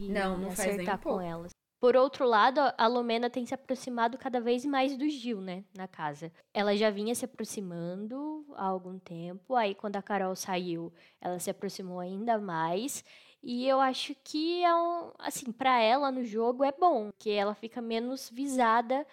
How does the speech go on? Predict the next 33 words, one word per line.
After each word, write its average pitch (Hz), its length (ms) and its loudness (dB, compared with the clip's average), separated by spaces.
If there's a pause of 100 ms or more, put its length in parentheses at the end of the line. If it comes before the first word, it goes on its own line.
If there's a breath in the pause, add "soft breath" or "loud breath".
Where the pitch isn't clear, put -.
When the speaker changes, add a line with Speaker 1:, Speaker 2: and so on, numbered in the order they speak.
Speaker 2:
ali 247 200 4
pelo 254 240 -2
grupinho 262 420 -6
do 269 140 -2
Gil, 262 320 0
mas 202 280 2
nem 240 200 0
tanto 320 280 0
também, 302 360 -2
porque 190 260 -10
a 202 80 0
Sarah 196 360 -2
<laughs> 240 40 6
e 254 140 6
a - 20 6
Juliette 220 540 -2
não 240 160 -12
gostam 240 520 -2
dela. 185 400 0 (120)
Speaker 1:
É, 196 80 0
a 185 80 6
Juliette 190 520 4
mais, 202 360 2
né? 175 160 0
A 175 100 0
Sarah 208 320 4
ainda - 220 0
atura, 208 480 -2
né? 175 240 -4
Speaker 2:
Então, 220 240 0
a 220 80 0
qualquer 226 260 0
momento, 220 560 -2